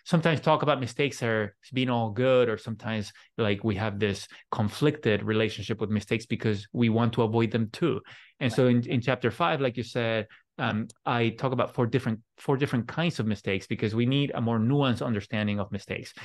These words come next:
So the first kind is, uh, the stretch mistakes, which is when we're trying something in the learning zone, difficult, that we haven't mastered yet. We can't expect to do it perfectly. We have to expect to make mistakes. That's super, super valuable. We want to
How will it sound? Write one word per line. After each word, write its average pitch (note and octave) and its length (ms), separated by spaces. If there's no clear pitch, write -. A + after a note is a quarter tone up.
So G#2+ 160
the A#2+ 160
first E3+ 240
kind B2+ 380
is, A#2 220
uh, A2 240
the A#2 80
stretch - 440
mistakes, A2 540
which A#2+ 160
is A#2 100
when A#2+ 140
we're A2+ 120
trying C#3 360
something B2+ 560
in C3 160
the A#2+ 80
learning A#2+ 380
zone, A2 360
difficult, A#2+ 540
that A2+ 80
we G#2+ 120
haven't A2+ 260
mastered A2 440
yet. G#2+ 160
We G#2+ 120
can't C3 300
expect A#2 360
to A2+ 60
do G#2 200
it G2+ 100
perfectly. G#2+ 400
We G2+ 100
have B2 200
to C3+ 100
expect G#2+ 300
to G2 60
make G2 160
mistakes. C3+ 420
That's C#3+ 260
super, C#3+ 300
super B2 320
valuable. B2 600
We A2+ 140
want B2 340
to C3 260